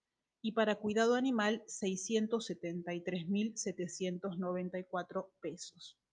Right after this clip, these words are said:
Así es como, eh, se observa una reducción de dieciséis millones ciento cinco mil novecientos diecinueve pesos, lo cual representa un cuarenta y siete por ciento de quita respecto del año anterior.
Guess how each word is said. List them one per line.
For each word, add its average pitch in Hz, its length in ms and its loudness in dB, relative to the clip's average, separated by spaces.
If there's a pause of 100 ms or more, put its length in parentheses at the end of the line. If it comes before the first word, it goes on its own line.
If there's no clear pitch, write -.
(1120)
Así 220 220 0
es 233 60 2
como, 226 800 4
eh, 175 160 0
se 175 100 -4
observa 214 300 2
una 214 160 6
reducción 175 640 4
de 175 100 4
dieciséis 185 580 2
millones 220 680 2
ciento 269 480 0
cinco 190 460 0
mil 240 320 2 (260)
novecientos 214 760 2
diecinueve 196 560 2
pesos, 202 580 0 (360)
lo 214 140 2
cual 294 200 2
representa 202 1080 0
un 311 300 0
cuarenta 180 580 4
y 175 100 0
siete - 540 0
por 180 260 2
ciento 240 380 2
de 226 160 0
quita 202 580 0 (320)
respecto 208 760 0
del 180 200 2
año 180 240 4
anterior. 170 560 -2